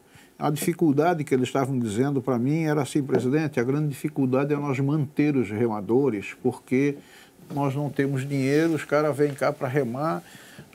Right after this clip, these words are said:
com amor à camisa e às vezes vem um outro clube que tem condições, ele sai do Riachuelo pra ir pro outro porque vai ganhar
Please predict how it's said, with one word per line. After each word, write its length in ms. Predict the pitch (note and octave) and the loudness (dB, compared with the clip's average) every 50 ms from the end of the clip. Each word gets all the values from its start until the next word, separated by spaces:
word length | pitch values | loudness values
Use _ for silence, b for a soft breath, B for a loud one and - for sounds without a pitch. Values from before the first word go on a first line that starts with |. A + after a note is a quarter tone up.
| - _ | -16 _
com 120 | - C3 C3 | -4 -2 0
amor 300 | C3 B2+ B2+ C3+ C#3+ C#3+ | 0 0 2 2 2 2
à 80 | C#3 | 2
camisa 640 | C#3 - C#3 C3 C#3 D3 D3+ D#3+ E3 C#3+ - F3 F3+ | 2 0 0 0 2 2 2 2 2 2 0 0 2
e 340 | F3+ F#3 F#3 F3+ F3+ F3 E3 D3+ | 2 2 0 0 0 0 0 2
às 180 | E3 D#3+ D3+ | 2 2 2
vezes 560 | C#3+ C3 B2 C#3+ D#3+ E3+ F3 F3 D3+ D3+ D#3+ C#3+ | 0 0 0 2 4 4 4 4 2 0 -4 -4
vem 300 | D3+ F3 E3 E3 E3 E3+ | 0 0 2 2 2 2
um 180 | E3 D#3 D3+ | 2 4 6
outro 400 | D#3 E3 F#3 F#3+ F#3 - - E3 | 6 6 4 4 0 -2 -4 -4
clube 400 | C#3+ - E3 D#3 D#3+ D#3+ D3+ C#3 | -2 0 2 4 4 4 2 0
que 140 | C3+ - D3+ | -2 -2 -2
tem 200 | D3 - E3 E3 | -2 -2 -2 -2
condições, 720 | D#3 - E3+ D#3+ D#3+ D3+ - - - F#3 F#3 G3 G3 D#3 | 0 0 0 0 -2 -4 -4 -2 0 0 2 2 2 0
ele 180 | - F3+ E3+ D#3 | 0 0 -2 -2
sai 280 | C3+ - - F3 F3 F3 | -2 0 2 2 2 2
do 100 | E3+ D#3+ | 2 2
Riachuelo 680 | D3 E3 F3 E3 D3 - - D#3+ E3+ F3+ F#3 F3+ E3+ | 2 2 2 0 -2 0 0 2 2 2 2 0 0
pra 240 | - - E3 D#3+ E3 | 0 0 2 2 2
ir 60 | F3 | 2
pro 180 | E3+ - F3+ F3 | 2 2 2 2
outro 380 | E3+ E3+ F3 F3 E3+ E3+ F3 | 4 4 2 2 0 -4 -8
porque 420 | E3+ - F3 D#3+ - - F3 E3+ F3 | -8 -6 -6 -8 -4 -2 0 0 2
vai 220 | D3+ E3 F3+ F3+ | 2 0 0 0
ganhar 520 | E3+ F3 E3+ E3+ F3 F3 F3 F3 E3+ F3 | 0 0 0 0 0 0 0 0 0 -2